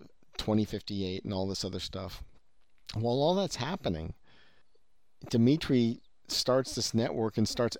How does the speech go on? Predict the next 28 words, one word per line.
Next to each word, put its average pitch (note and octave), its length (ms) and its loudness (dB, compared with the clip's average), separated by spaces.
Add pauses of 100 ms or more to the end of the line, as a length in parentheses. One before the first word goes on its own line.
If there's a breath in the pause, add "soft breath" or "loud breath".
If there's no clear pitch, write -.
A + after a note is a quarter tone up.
advertising A2 880 0
and G#2 100 2
having A2 340 0
Shell A2 540 0
on G#2 260 2
as G2 140 -2
a F#2+ 60 -6
guest G#2+ 520 -4
and, F#2 180 -2 (300 loud breath)
and F#2 140 -2
as F2 180 -4
an E2+ 160 -6
advertiser A#2 880 0
and G#2+ 120 0
all A2 200 0
this A2+ 160 0
stuff, - 560 0
uh, G#2+ 160 -4 (120)
while G#2 240 -2
she's G#2+ 240 -2
a G2+ 40 -4
board A#2+ 380 0
member, G#2+ 500 0 (320 loud breath)
and G#2 160 2
then A#2 120 4
she A2+ 180 2
becomes, A2 640 2
uh, G2+ 420 -4